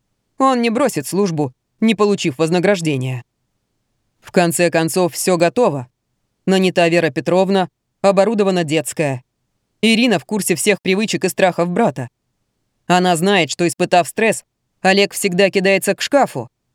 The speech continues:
хватает пузырек с валерьянкой и залпом опустошает его. Настойка корня не скоропомощное средство, но Ефремову сразу делается легче. Ирина надеялась, что, очнувшись в детской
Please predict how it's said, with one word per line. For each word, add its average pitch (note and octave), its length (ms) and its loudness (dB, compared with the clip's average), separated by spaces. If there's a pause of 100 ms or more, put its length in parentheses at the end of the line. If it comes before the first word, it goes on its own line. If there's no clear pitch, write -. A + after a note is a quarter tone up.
(180)
хватает F#3+ 540 0
пузырек F#3 360 -2
с - 60 -10
валерьянкой F#3 580 0
и G#3+ 160 -2
залпом G3 400 0
опустошает G3 640 0
его. C3+ 300 -4 (720)
Настойка F#3 540 0
корня F#3 320 0
не F3+ 80 0
скоропомощное F3+ 760 0
средство, D3 520 -2 (420)
но B3 180 2
Ефремову A3+ 540 0
сразу F3 340 0
делается D#3+ 440 0
легче. C#3+ 480 -6 (640)
Ирина G#3+ 380 2
надеялась, F3+ 500 2
что, - 160 -4
очнувшись F#3 480 -2
в F3 60 -8
детской E3+ 500 -2